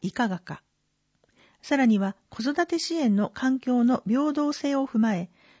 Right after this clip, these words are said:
旧稲地区への児童館の増設や、長期休業時の移動児童館の取り組みが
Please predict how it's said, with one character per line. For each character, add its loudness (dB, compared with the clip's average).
旧 -4
稲 2
地 -12
区 -2
へ 2
の -2
児 -4
童 2
館 -2
の -4
増 0
設 -4
や、 -4
長 0
期 -6
休 0
業 2
時 -6
の -4
移 0
動 2
児 -6
童 0
館 -2
の -2
取 -2
り -4
組 2
み 4
が 2